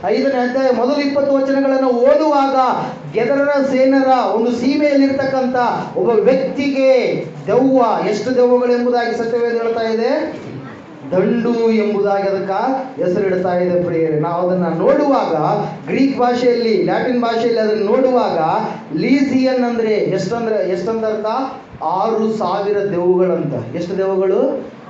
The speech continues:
ಆರು ಸಾವಿರ ದುರಾತ್ಮ ಶಕ್ತಿಗಳು ಒಬ್ಬ ವ್ಯಕ್ತಿಯ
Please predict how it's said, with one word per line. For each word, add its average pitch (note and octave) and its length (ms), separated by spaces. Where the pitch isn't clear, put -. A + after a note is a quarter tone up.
ಆರು A3+ 520
ಸಾವಿರ A3+ 460
ದುರಾತ್ಮ A3 560
ಶಕ್ತಿಗಳು G#3+ 1040
ಒಬ್ಬ F#3+ 300
ವ್ಯಕ್ತಿಯ G#3 640